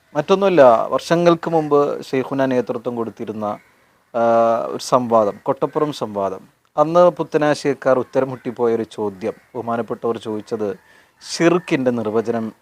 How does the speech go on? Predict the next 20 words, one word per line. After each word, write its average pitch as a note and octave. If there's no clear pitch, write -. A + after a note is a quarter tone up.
എന്ത് A#2
എന്നതായിരുന്നു. G2+
ഷിർക്ക്, C3
നമ്മളിപ്പോൾ C#3
സുന്നികളായ C3+
നമ്മൾ B2
ചെയ്യുന്ന B2
മിക്ക B2+
കാര്യങ്ങളും, E3+
ആ, B2
ഷിർക്ക് D#3
എന്നാരോപിക്കുന്ന C3
അവർ, G#2
അവരോട് F#3+
എന്താണ് G3
ഈ G3
ഷിർക്കിൻ്റെ E3+
നിർവചനം D#3
എന്ന് D#3+
ചോദിക്കുമ്പോൾ, C3